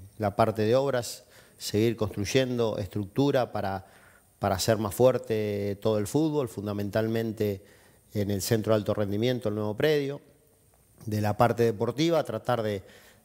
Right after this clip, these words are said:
de hacernos fuerte en esta categoría. Es importantísimo continuar en primera porque nos da mucha imagen,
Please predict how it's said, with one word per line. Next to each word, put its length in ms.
de 80
hacernos 320
fuerte 300
en 60
esta 160
categoría. 540
Es 160
importantísimo 960
continuar 500
en 120
primera 560
porque 240
nos 120
da 120
mucha 260
imagen, 540